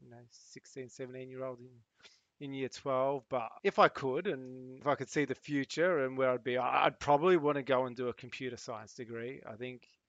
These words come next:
you know, I look at the people, uh, some of the really good people in our industry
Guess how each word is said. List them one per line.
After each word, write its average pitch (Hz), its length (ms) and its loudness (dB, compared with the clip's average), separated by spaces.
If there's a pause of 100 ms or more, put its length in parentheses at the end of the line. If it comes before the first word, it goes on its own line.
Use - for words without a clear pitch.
(160)
you 139 120 -6
know, 127 160 4
I 123 120 4
look 135 260 -2
at 139 120 0 (1160)
the 135 140 -2
people, 123 680 -6 (300)
uh, 135 220 -10
some 123 320 -4
of 117 60 -12
the 120 80 -8
really 123 280 -6
good 113 200 -12
people 127 320 -10
in 123 100 -12
our 120 140 -10
industry 120 760 -12